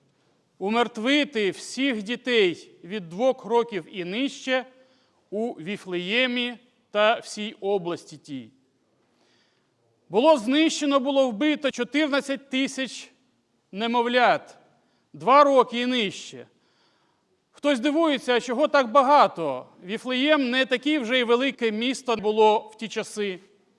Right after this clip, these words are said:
Ну, по-перше, не тільки Віфлеєм, а вся область Віфлеємська, весь той регіон, а по-друге, це головне, там на той момент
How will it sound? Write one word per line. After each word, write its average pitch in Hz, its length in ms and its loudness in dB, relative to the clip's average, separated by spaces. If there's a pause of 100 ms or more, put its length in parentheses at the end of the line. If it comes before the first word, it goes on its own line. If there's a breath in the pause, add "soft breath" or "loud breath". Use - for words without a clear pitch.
(760)
Ну, 208 100 -4
по-перше, 262 540 4
не 247 120 -2
тільки 254 360 -2
Віфлеєм, 247 720 -2
а 220 220 4
вся 233 260 -2
область 262 480 0
Віфлеємська, 165 880 -6 (680)
весь 208 300 0
той 254 180 2
регіон, 247 560 4
а 214 140 4
по-друге, 247 640 2
це 247 180 -2
головне, 240 680 0 (1160)
там 269 400 6
на 233 140 4
той 285 260 2
момент 269 760 -2